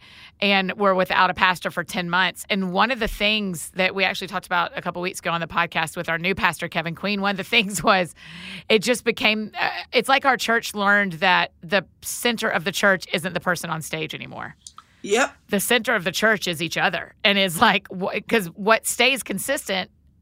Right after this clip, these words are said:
Speaker 1: actually in a lot of places is the people, not the pastor. You know, like in the Methodist church, they can get moved every summer.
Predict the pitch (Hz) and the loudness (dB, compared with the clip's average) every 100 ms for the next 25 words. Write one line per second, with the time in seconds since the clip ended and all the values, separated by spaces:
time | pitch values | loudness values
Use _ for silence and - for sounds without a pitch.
0 | - 226 277 - 170 165 170 190 - - | 4 4 4 -2 -4 -4 -6 -8 -20 -20
1 | - - - 214 214 208 254 - 185 175 | -20 -12 0 2 6 6 6 4 0 0
2 | 202 180 - 202 151 170 226 294 214 180 | -2 -4 -2 -2 -2 -4 -2 -2 -2 2
3 | 208 - - 147 - - - - - - | 2 2 -2 -2 -4 -10 -14 -18 -20 -20
4 | _ 202 226 226 233 220 202 240 370 269 | _ 2 4 4 4 2 4 4 6 2
5 | - - 202 202 - 214 294 269 185 196 | 2 4 4 4 2 0 0 -2 0 2
6 | 208 170 202 214 165 180 262 294 - | 2 2 2 2 2 2 2 0 -4